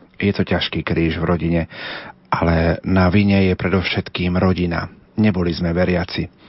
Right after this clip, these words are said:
Ani moja rodina, ani manželova. A výsledok sa dostavil. Naše deti a vlastne aj my sme nepoznali Boha. Cez závislosť môjho syna som objavila tento dar. Vieru.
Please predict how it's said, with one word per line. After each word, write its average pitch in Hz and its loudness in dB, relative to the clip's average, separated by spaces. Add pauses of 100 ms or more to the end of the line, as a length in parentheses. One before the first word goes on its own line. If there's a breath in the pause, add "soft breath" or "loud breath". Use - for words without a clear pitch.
(260 loud breath)
Ani 98 4
moja 101 4
rodina, 87 -2
ani 87 -2
manželova. 87 0 (800 loud breath)
A 113 0
výsledok 92 0
sa - -2
dostavil. - -4 (560)
Naše 196 2
deti 85 0
a 80 0
vlastne 87 2
aj 85 2
my 92 4
sme 90 0 (420 loud breath)
nepoznali 90 0
Boha. 82 0 (400)
Cez 107 2
závislosť 95 -2
môjho 87 0
syna 87 0
som 85 0
objavila 87 2
tento 85 -2
dar. 78 -4 (480)
Vieru. 87 -2